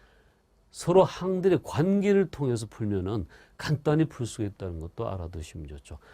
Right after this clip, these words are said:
이렇게 보면 이건 초등학생도 풀 수가 있는 문제입니다. 이해됐죠?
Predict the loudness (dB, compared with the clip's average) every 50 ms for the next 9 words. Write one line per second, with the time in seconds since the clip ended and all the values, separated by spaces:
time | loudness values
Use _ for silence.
0 | -20 -6 _ 2 2 2 2 0 2 2 4 4 4 4 2 0 -2 -4 0 2
1 | 2 2 2 0 -4 -4 -4 -4 -6 -10 -12 -12 -14 -14 -12 -8 -6 -6 -6 -6
2 | -8 -8 -8 -8 -10 -10 -12 -14 -16 -18 -18 -18 -18 -20 -20 -20 _ _ _ _
3 | _ _ _ -8 -8 -8 -4 -4 -4 -4 -2 -4 -2 -2 -4 -6